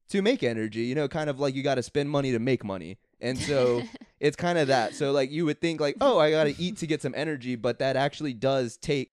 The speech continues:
Speaker 1: and that's why your body will be like, "No, we're vomiting this right up, or we're shitting this right out."
Speaker 2: Oh, wow! All right. Okay, okay, okay.
Speaker 1: But that, that's kind of the, the theory behind it, because,
Speaker 2: Mm-hmm.
Speaker 1: like, everything happens for a reason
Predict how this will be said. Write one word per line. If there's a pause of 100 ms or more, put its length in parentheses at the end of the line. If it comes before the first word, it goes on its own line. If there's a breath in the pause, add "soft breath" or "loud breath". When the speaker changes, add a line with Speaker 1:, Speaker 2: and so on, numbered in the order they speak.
Speaker 1:
and
that's
why
your
body
will
be
like,
"No,
we're
vomiting
this
right
up,
or
we're
shitting
this
right
out."
Speaker 2:
Oh,
wow! (120)
All
right. (180)
Okay,
okay, (120)
okay. (400)
Speaker 1:
But
that,
that's
kind
of
the,
the
theory
behind
it,
because,
Speaker 2:
Mm-hmm.
Speaker 1:
like, (280)
everything
happens
for
a
reason